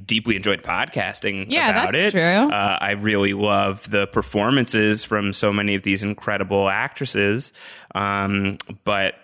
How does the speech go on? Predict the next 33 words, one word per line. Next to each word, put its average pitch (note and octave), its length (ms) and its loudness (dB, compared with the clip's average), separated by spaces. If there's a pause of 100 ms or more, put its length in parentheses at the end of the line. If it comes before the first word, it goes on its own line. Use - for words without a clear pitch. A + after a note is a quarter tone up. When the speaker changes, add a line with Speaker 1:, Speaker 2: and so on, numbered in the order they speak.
Speaker 1:
you G#2+ 140 0
know, F#2+ 300 2
I, G#2+ 280 -2
I A2+ 100 -2
think, A2+ 280 -2
and A2 120 2
I G#2 40 0
really B2 540 4
love G#2 260 0
that G2 200 -2 (220)
first E3 380 0
season, A2 600 2 (380)
and F3+ 180 0
I, F3+ 220 2
I E3 180 2
was E3+ 180 4
enjoying, E3+ 920 4
uh, A#2+ 320 0
and C#4 180 6
still F4 320 4
even G#3+ 300 6
through A#3 340 4
the F3 100 2
finale, D3 500 2
many B2 400 0
aspects B2+ 720 -2
of G2+ 420 0
season G2+ 400 2
two G2+ 380 2 (320)
of G2+ 440 -2
Big G#2 240 -2
Little G2 220 2
Lies. G2 460 0